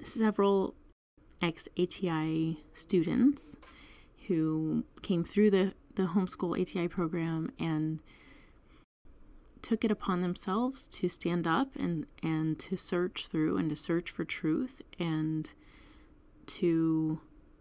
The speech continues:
recover grace and to take back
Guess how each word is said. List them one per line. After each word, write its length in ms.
recover 440
grace 560
and 220
to 100
take 320
back 380